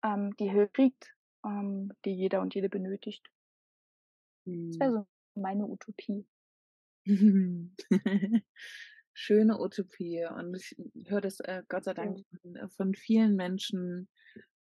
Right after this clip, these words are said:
Speaker 2: die sich dieses Gemeinschaftliche wünschen, also die einfach Lust haben dann, ne, ähm, irgendwann mal mit Leuten zusammenzuwohnen, vor allen Dingen im Alter. Ich kenne zum Beispiel natürlich auch, äh,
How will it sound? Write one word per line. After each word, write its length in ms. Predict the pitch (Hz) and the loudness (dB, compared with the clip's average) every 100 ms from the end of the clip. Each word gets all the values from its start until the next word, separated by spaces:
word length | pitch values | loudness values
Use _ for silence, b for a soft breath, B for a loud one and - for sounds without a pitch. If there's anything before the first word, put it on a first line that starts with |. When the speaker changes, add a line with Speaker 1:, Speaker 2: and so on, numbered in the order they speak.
| _ _ 185 | _ _ -8
Speaker 2:
die 120 | 185 | -6
sich 340 | - 185 - | -6 -8 -8
dieses 420 | - 175 180 - | -10 -8 -10 -10
Gemeinschaftliche 960 | - 175 175 202 - 214 - 185 - 165 | -10 -6 2 2 2 -2 -4 -12 -10 -10
wünschen, 800 | 165 165 - 170 160 160 165 196 | -8 -10 -10 -10 -8 -8 -10 -16
also 300 | - 170 - 170 - | -14 -14 -14 -16 -14
die 80 | 175 | -12
einfach 340 | 165 160 160 | -12 -12 -12
Lust 300 | 170 - - | -12 -12 -6
haben 320 | 190 180 170 | -6 -4 -8
dann, 380 | 165 160 160 156 | -6 -6 -4 -6
ne, 300 | 170 185 208 - B B B B _ | -4 -2 -2 -4 B B B B _
ähm, 520 | 160 165 170 165 165 - | -6 -6 -4 -6 -8 -10
irgendwann 420 | 160 165 165 170 | -10 -8 -8 -6
mal 120 | 170 | -6
mit 160 | 165 165 | -6 -4
Leuten 280 | 175 180 185 | -4 -4 -4
zusammenzuwohnen, 840 | 175 165 175 202 175 165 170 165 | -6 -4 -2 -4 -8 -8 -4 -6
vor 160 | - - | -6 -6
allen 160 | 165 190 | 0 4
Dingen 140 | 202 | 4
im 120 | 170 - | 2 -4
Alter. 520 | 160 160 - 170 160 | -4 -4 -4 -2 -2
Ich 120 | 147 | -4
kenne 260 | - 170 165 | -8 -8 -8
zum 140 | 165 | -8
Beispiel 340 | 160 - - - | -10 -6 -8 -8
natürlich 540 | - - 170 - 180 180 | -8 -8 -6 -6 -2 -2
auch, 220 | 175 - | -4 -2
äh, 260 | 175 170 | 0 0